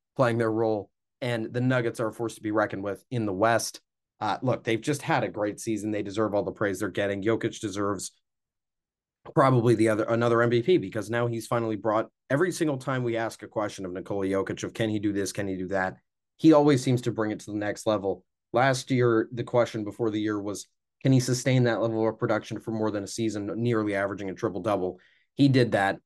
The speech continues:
He even increased his scoring average. Uh, and now this season, the question was, now that he has his guys back around him, can he take the Nuggets and make them a really, really successful team? And here they are sitting one game back of the number one overall record.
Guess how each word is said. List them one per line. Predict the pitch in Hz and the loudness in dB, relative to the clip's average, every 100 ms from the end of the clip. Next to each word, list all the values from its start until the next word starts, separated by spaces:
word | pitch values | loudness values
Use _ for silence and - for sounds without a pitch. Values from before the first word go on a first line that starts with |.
| - | -6
He | 113 | 2
even | 127 120 | 4 4
increased | 113 - 135 120 117 | 0 0 -2 0 -4
his | 110 | -6
scoring | - 117 104 | -2 0 0
average. | 92 90 90 92 - _ _ _ | -4 -8 -8 -10 -12 _ _ _
Uh, | - 107 | 0 2
and | 113 | 4
now | 123 135 | 4 4
this | 147 - | 4 4
season, | 127 113 | 2 2
the | 113 | 0
question | 123 113 117 | 2 0 0
was, | 110 107 101 - _ _ _ _ | -2 -2 -4 -12 _ _ _ _
now | 113 139 | -2 2
that | 139 127 | 2 2
he | 127 | 2
has | 127 123 120 | 2 2 0
his | 117 | -4
guys | 107 107 127 120 | -4 -4 -2 -4
back | 98 92 101 | -6 -8 -6
around | 95 117 110 | -4 -2 -2
him, | 98 95 | -6 -8
can | - 120 | -4 -2
he | 117 123 | 0 0
take | - 127 123 | 0 -2 0
the | |
Nuggets | 107 113 110 98 - | -2 0 -2 -4 -8
and | 107 | -8
make | 107 110 | -4 -2
them | 117 | -2
a | 107 104 101 | -2 -4 -4
really, | 104 123 117 113 | 2 4 4 2
really | 104 107 104 | 0 -2 -4
successful | - - 95 - 95 | -6 -6 -6 -6 -4
team? | 175 165 123 - | 2 4 2 0
And | 104 101 92 | -4 -6 -2
here | 113 | 0
they | 110 104 | 2 2
are | 104 101 | 0 -2
sitting | - 101 98 | -4 -6 -4
one | 98 | -6
game | 92 92 | -6 -4
back | 95 90 - _ _ _ | -2 -2 -4 _ _ _
of | - 104 | -4 -2
the | |
number | 110 104 | 0 -2
one | 98 101 | -2 -2
overall | 98 95 92 | -4 -2 0
record. | 117 135 113 98 | 2 0 0 -4